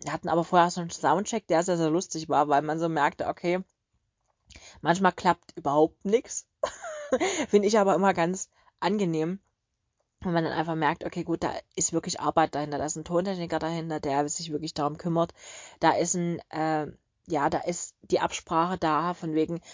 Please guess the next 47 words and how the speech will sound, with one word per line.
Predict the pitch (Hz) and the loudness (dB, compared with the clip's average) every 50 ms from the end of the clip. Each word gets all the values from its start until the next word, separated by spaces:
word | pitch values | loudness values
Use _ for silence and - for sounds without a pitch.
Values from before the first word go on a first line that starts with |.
| - - _ | -20 -10 _
wir | - - | -8 -4
brauchen | - - 156 165 170 180 | 2 4 4 4 4 2
auf | - - - - | -2 -4 -6 -4
dem | - - 180 180 185 185 | 0 2 4 4 2 0
Verstärker | - 180 - - 175 151 151 - - | -4 -10 -4 0 2 2 2 0 -2
mehr | 180 175 175 143 | -2 0 0 0
oder | 156 160 127 | 0 0 -2
auf | 127 - - | -4 -4 -4
dem | - 165 170 | -2 -2 -2
Verstärker | 170 170 - - 160 147 147 156 - 165 151 | -2 -2 0 2 4 4 4 4 2 2 2
weniger. | 151 151 170 180 175 180 165 156 | 2 2 2 2 2 4 4 4
Das | 156 156 - - 101 - - - _ _ | 2 0 -2 -6 -12 -14 -16 -18 _ _
war | - 170 160 170 185 | 2 4 4 4 4
ganz, | - 165 165 180 185 - | 4 2 2 2 0 -2
ganz | - 175 170 185 - - | -2 -2 -2 -2 -2 0
nett. | 175 185 202 - - | 2 2 2 0 -2
Also | - 190 170 170 - - - - - | -4 -4 -4 -4 -4 -8 -14 -4 0
das | 180 170 - - | 0 0 2 4
war, | 170 170 165 | 4 4 4
ich | 180 165 - | 2 -2 0
fand | 165 165 180 220 | 0 0 0 0
das | 208 - | -2 0
irgendwie | - 160 175 170 165 160 156 | 0 0 2 4 4 4 4
süß. | 147 147 151 170 190 180 - | 4 2 2 0 0 0 -2
Die | - 156 | -4 -4
standen | - - 165 196 240 240 208 | 0 2 4 4 4 2 0
dort | 180 170 175 - | 0 0 -2 0
so | - 185 170 | 0 2 4
halb | 170 165 196 - | 4 4 4 4
schon | - - 190 | 0 -4 -4
kostümiert | - 208 202 190 - - 180 165 170 202 226 - - - - - - - - | -2 0 -2 -2 -2 -4 -4 -2 0 -2 -2 -2 -6 -14 -20 -20 -20 -20 -8
und | - 185 202 208 202 | -4 0 2 6 6
<laughs> | |
haben | 240 226 240 254 - - - - - - - - - 508 - | 6 6 6 2 -2 -4 -8 -14 -14 -12 -12 -12 -6 -2 -2
ihren | 294 226 - 220 180 196 | 0 2 2 0 0 -2
Soundcheck | - - 104 175 240 339 - - 196 - | -4 -4 -4 -2 -2 -4 -4 -4 -4 -2
gemacht | - 190 185 175 180 220 - - - - - - - 233 202 - | -2 -2 -2 -2 -2 -4 -4 -8 -12 -12 -12 -10 -10 -10 0 2
und | 196 202 202 | 4 4 4
die | 196 202 | 6 6
Leute | 196 180 196 220 226 220 | 6 8 6 6 4 2
so | 208 - | 0 0
alle | 101 147 180 202 - | 2 4 4 4 4
ganz | 185 196 202 - | 4 0 0 -2
entspannt. | 165 196 - - - - 151 156 196 196 - | -6 -8 -8 -8 -4 0 0 0 0 0 -4
Es | - 170 170 165 | -6 -8 -4 0
war | 175 170 - | 0 0 0
eben | 175 185 175 | 0 -2 -4